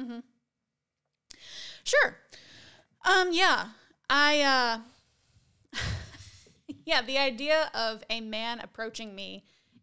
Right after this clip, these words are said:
in public asking for my number, yeah, would be a lot more foreign now. Um, and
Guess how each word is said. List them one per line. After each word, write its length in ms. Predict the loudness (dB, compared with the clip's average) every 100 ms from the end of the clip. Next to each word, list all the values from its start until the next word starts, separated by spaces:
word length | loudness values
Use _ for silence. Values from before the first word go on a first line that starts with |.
| -6
in 240 | -4 -4
public 760 | -4 -2 -2 -4 -10 -14 -20 -20 _ _ _ _ _ _ -4
asking 320 | -4 -4 -10
for 120 | -10
my 140 | -8
number, 520 | -8 -8 -6 -8 -8 -10
yeah, 260 | -6 -4
would 260 | -4 -8 -12
be 280 | -12 -10 -8
a 100 | -6
lot 220 | -4 -6
more 160 | -8 -14
foreign 380 | -12 -10 -10 -12
now. 320 | -14 -14 -18 _ _ _ _ _ _ -8
Um, 680 | -6 -4 -6 -8 -14 -20 -20 _ _ _ _ _ _ _ _ _ _ -4
and 580 | -2 -4 -6 -10 -12